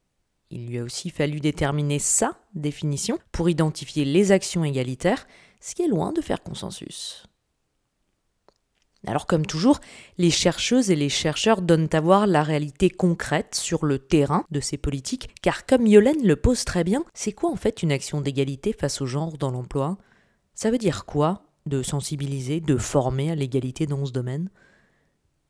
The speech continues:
Gwenaëlle Perrier détaille donc les initiatives qu'elle a étudiées et leurs effets,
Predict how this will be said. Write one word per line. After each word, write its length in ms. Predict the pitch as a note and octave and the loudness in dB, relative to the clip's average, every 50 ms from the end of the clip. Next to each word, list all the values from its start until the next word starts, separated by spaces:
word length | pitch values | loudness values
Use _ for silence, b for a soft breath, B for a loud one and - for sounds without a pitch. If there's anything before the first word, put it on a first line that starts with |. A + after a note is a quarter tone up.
| _ _ _ - | _ _ _ -12
Gwenaëlle 460 | - B2 A#2+ A#2 A#2+ C#3+ F3 F#3+ F3+ | -8 -6 -6 -4 -2 0 2 2 4
Perrier 400 | - D#3+ C#3+ C#3 D#3+ F#3 A3 A#3 | 2 2 2 2 2 2 2 2
détaille 360 | F#3 E3+ E3 - F3+ E3+ E3 | 2 2 2 4 4 4 4
donc 280 | D#3 D#3+ A#3+ C4+ - - | 4 4 4 4 4 4
les 260 | F#3+ E3+ E3+ E3 F3 | 4 4 6 8 10
initiatives 760 | G3 G3 G3 F#3+ - - - F3+ F3 - - C4 D4+ D#4 - | 10 12 10 10 8 2 0 -2 -2 -2 -2 -2 -4 -4 -4
qu'elle 220 | - - D3 C#3 C3+ | -4 -2 -2 0 0
a 80 | C3 | -2
étudiées 560 | C3+ C3+ - - - D3+ C#3 D#3 F#3+ A#3 C4+ B B B | -2 -4 -6 -8 -8 -4 0 4 4 4 4 B B B
et 80 | E3 | 4
leurs 340 | E3+ F#3+ G3+ F3+ E3 F3 D#3+ | 6 8 8 6 4 2 2
effets, 340 | F3 F3 - - A3+ C#4 E4+ | 2 2 2 4 4 4 4